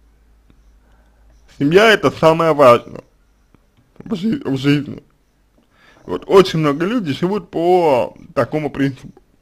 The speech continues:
И на самом деле не о-, не очень много тех, кто вот следует такому принципу, действительно, э, как бы разделяют, э, своими ценностями этот самый принцип.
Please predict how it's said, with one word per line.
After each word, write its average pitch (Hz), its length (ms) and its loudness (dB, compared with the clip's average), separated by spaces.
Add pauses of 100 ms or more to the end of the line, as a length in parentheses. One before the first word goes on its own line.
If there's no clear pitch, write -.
(3000)
И 180 320 0
на 190 140 6
самом 196 260 4
деле 190 240 4
не 185 200 -2
о-, 208 140 4
не 202 180 -4
очень 190 320 2
много 156 260 -2
тех, 214 340 0
кто 160 640 2 (300)
вот - 220 -6
следует 156 340 -2
такому 151 300 -2
принципу, 220 440 -8
действительно, 147 640 -8
э, 139 580 2 (500)
как 139 160 -8
бы 143 160 2
разделяют, 147 600 2 (140)
э, 92 480 -8
своими 143 320 -2
ценностями 135 840 -8 (240)
этот 131 300 -6
самый 143 220 0
принцип. 143 440 -10